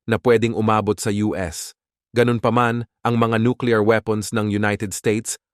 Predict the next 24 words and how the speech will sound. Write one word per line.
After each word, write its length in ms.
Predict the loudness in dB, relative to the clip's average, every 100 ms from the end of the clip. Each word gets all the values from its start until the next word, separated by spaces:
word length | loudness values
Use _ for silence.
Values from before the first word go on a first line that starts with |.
| -4
ay 140 | -4
sobrang 420 | 2 2 2 0 0
mas 220 | -2 -4
advanced 580 | -4 -2 -2 -4 -10 -10
at 160 | -6
mas 320 | -4 -6 -4
high-tech 480 | -4 -2 -4 -6 -8 -20 _ _
kaysa 240 | 0 0 -2
sa 160 | -2
mga 300 | -2 0 0
nuclear 480 | 0 -2 -2 0 2
weapons 540 | 2 0 -2 -6 -6 -8
ng 160 | -6
Russia. 420 | -2 -2 -2 -10 -10 _ _ _ _ -2
Laging 400 | 0 2 0 -2
nagbabanta 640 | 0 2 2 0 0 -2 -2
ang 140 | 0
Russia 460 | 0 0 -2 -4 -4
na 160 | -4 -2
gagamit 480 | 0 0 0 -4
sila 240 | -4 -2 0
ng 220 | 0 0
nuclear 400 | -2 0 0 2
weapons 560 | 2 0 -4 -8 -8